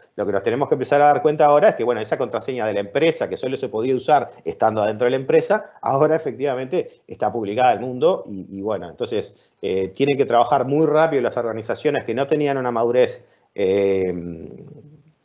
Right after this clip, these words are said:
importante en ciberseguridad, van a tener que trabajar muy rápido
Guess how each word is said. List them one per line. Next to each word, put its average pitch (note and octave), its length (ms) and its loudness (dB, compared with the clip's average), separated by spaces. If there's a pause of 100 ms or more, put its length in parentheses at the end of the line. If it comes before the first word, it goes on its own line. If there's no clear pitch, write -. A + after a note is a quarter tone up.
(1200)
importante C3 680 2
en G#2+ 80 -2
ciberseguridad, B2+ 720 0
van D3 140 2
a - 20 -2
tener C3+ 160 -2
que C3+ 80 0
trabajar C3 300 0
muy D3 220 0
rápido D#3 680 0